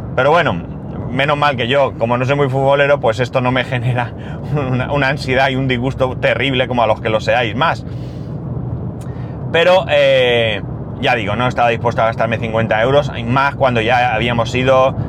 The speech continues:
teníamos el presupuesto ya previsto y esto era dinero, mm, extra que, que tampoco es que fuera una cosa y tal. Entonces le hemos prometido que en otra ocasión, eh, podemos, eh, planificarlo de otra manera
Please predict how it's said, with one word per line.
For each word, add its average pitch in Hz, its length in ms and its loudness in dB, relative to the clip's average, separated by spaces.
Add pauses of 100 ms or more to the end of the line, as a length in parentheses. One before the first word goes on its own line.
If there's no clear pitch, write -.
teníamos 113 680 0 (920)
el 120 260 0
presupuesto - 640 -2
ya 117 540 2
previsto 135 720 2
y 113 140 0
esto 120 220 0
era 120 420 2
dinero, 127 680 2
mm, 110 800 -4
extra 156 540 0
que, 110 720 -2
que 110 100 -2
tampoco 131 640 2
es - 120 -4
que 117 160 -2
fuera 110 340 2
una 104 300 -2
cosa 98 300 0
y 92 40 -2
tal. 90 280 -2
Entonces 123 300 0
le 123 60 0
hemos 120 160 2
prometido 123 520 2
que 120 80 -4
en 110 100 -2
otra 117 220 2
ocasión, 135 560 0 (480)
eh, 90 320 0
podemos, 113 800 2
eh, 101 680 0
planificarlo 113 640 -2
de 107 60 0
otra 113 180 0
manera 165 480 0